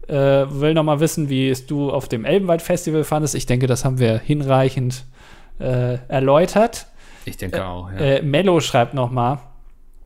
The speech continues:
Speaker 1: dass wir ja mal, äh, einen Spaß, äh, gemacht haben, dass, äh, Corona vielleicht nicht durch Husten, sondern durch Pupsen übertragen wird. Und es scheint jetzt wohl so zu sein, dass es manche Forscher das tatsächlich, äh, untersuchen und auch in Betracht ziehen.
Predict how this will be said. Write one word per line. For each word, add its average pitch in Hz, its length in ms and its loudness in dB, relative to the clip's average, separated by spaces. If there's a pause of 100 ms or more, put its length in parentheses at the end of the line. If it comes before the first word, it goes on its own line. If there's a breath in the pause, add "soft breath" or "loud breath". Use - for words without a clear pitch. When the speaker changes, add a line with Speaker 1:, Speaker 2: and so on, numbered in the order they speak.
(240)
Speaker 1:
dass 147 260 -2
wir 143 120 2
ja 135 100 4
mal, 139 800 0 (100)
äh, - 40 -10 (180)
einen 151 100 -6
Spaß, 147 460 2
äh, 151 220 -2
gemacht 151 340 -2
haben, 139 300 2
dass, 127 220 0
äh, 139 280 0
Corona 139 380 2
vielleicht 143 240 0
nicht 143 140 -2
durch 135 160 0
Husten, 160 260 -2
sondern 139 220 0
durch 120 200 -2
Pupsen 185 340 0
übertragen 160 440 0
wird. 175 120 -2
Und 175 140 -6
es 165 80 -4
scheint - 320 -4
jetzt 202 200 -6
wohl 226 220 -2
so 202 140 -2
zu 170 160 -8
sein, 180 420 0 (440 loud breath)
dass 160 160 0
es 156 80 -2
manche 190 280 -2
Forscher 175 460 0
das 170 300 -2
tatsächlich, - 800 -4
äh, 151 140 4
untersuchen 156 960 -2
und 160 240 -2
auch - 240 0
in 160 160 2
Betracht - 480 -2
ziehen. 104 340 -8